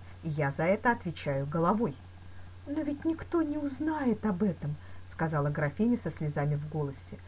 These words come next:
Обе дочери, подойдя к ней, также стали умолять офицера. «Нет, это невозможно», повторил он.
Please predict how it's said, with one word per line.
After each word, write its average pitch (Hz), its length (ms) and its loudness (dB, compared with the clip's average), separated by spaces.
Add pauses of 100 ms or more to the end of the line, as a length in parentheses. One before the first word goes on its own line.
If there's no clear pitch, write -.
(200)
Обе 214 220 6
дочери, 247 380 4
подойдя 196 420 4
к - 100 -8
ней, 277 180 0
также 190 320 2
стали 156 280 0
умолять 147 420 2
офицера. 127 560 -8 (380)
«Нет, 170 440 4
это 285 200 2
невозможно», 170 760 4 (300)
повторил 143 500 -2
он. 131 140 -6